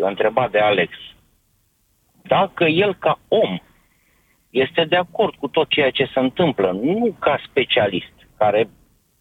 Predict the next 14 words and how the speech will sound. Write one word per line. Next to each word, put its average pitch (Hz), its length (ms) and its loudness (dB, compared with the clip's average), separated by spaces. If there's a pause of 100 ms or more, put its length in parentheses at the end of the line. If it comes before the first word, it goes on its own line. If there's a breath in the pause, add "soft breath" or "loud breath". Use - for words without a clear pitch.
(160)
în 117 140 0
paranteză 127 600 0
vorbind, 101 320 -2
sau 85 180 0
nu 110 60 0
în 135 80 0
paranteză, 85 600 0 (280 loud breath)
e 92 120 0
mult 135 200 2
de 117 80 0
discutat 95 400 -2
pe 98 140 -2
tema 78 220 -2
asta. - 240 -10